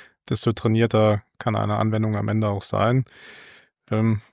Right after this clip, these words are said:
wäre folgerichtig dann natürlich die Schlussfolgerung zu sagen, je mehr dann, äh, ich habe es eben schon benutzt als, äh, als Redewendung, äh, in die Kasse einzahlen,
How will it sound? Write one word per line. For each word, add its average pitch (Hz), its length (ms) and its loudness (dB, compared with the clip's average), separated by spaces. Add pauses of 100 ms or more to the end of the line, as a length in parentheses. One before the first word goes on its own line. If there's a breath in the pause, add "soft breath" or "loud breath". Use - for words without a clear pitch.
(140)
wäre 104 200 2
folgerichtig 117 720 2
dann 117 160 2
natürlich 117 300 2
die 113 100 -4
Schlussfolgerung 117 1000 0
zu 123 140 -6
sagen, 107 300 0
je 104 100 -2
mehr 107 560 2
dann, 110 300 -2
äh, 107 240 -2
ich - 100 -10
habe 107 80 -6
es - 60 -12
eben 113 180 0
schon 113 160 -2
benutzt 113 380 0
als, 110 320 -2
äh, - 20 -2
als 117 420 -2
Redewendung, 117 580 2
äh, 120 160 -2
in 123 120 -4
die 104 80 -4
Kasse 110 320 -2
einzahlen, 117 540 2